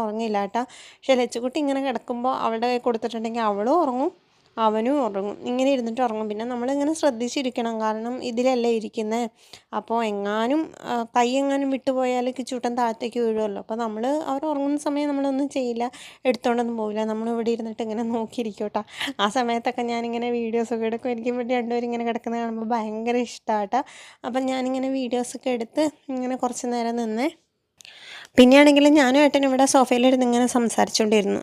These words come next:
അവർ രണ്ടുപേരും ഇങ്ങനെ അവിടെ കിടന്ന് ഉറങ്ങിയതുകൊണ്ട് പിന്നെ നമ്മൾ പിന്നെ ഒന്നും ചെയ്യാനൊന്നും പോയിട്ടില്ല. കാരണം, ഏ, കിച്ചണിൽ ഇനിയിപ്പോൾ സിങ്കിൽ നിന്ന് പാത്രം കഴുകുകയാണെങ്കിൽ തന്നെ കിച്ചൂട്ടൻ അതൊരു ബുദ്ധിമുട്ടാവും, അവൻ എണീക്കുമല്ലോ. അപ്പോൾ അതുകൊണ്ട് തന്നെ പിന്നെ നമ്മളൊന്നും ചെയ്യാനിരുന്നില്ല, അവിടെ തന്നെ ഇരുന്ന് ഇങ്ങനെ സംസാരിച്ച് കൊണ്ടേ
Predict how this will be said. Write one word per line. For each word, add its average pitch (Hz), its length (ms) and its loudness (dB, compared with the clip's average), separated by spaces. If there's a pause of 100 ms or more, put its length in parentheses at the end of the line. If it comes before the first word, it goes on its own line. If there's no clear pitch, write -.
അവർ 220 200 4
രണ്ടുപേരും 240 400 8
ഇങ്ങനെ 240 220 2 (240)
അവിടെ 226 220 4
കിടന്ന് 233 280 4
ഉറങ്ങിയതുകൊണ്ട് 220 600 4 (420)
പിന്നെ 240 200 8
നമ്മൾ 240 140 8 (100)
പിന്നെ 262 160 6
ഒന്നും 240 240 4
ചെയ്യാനൊന്നും 214 460 2
പോയിട്ടില്ല. 190 440 2
കാരണം, 220 260 4 (200)
ഏ, - 20 4 (180)
കിച്ചണിൽ 262 460 6 (120)
ഇനിയിപ്പോൾ 262 300 4
സിങ്കിൽ 247 280 2
നിന്ന് 254 200 2
പാത്രം 226 320 2
കഴുകുകയാണെങ്കിൽ 233 520 2
തന്നെ 226 220 2
കിച്ചൂട്ടൻ 220 460 0
അതൊരു 214 260 2
ബുദ്ധിമുട്ടാവും, 202 600 2
അവൻ 202 220 2
എണീക്കുമല്ലോ. 196 500 2 (420)
അപ്പോൾ 262 160 8
അതുകൊണ്ട് 262 240 6
തന്നെ 269 180 4
പിന്നെ 262 220 4
നമ്മളൊന്നും 247 380 2 (120)
ചെയ്യാനിരുന്നില്ല, 208 580 0
അവിടെ 196 200 -6
തന്നെ 214 180 2
ഇരുന്ന് 208 220 -2
ഇങ്ങനെ 208 180 0 (100)
സംസാരിച്ച് 202 640 0 (360)
കൊണ്ടേ 214 240 4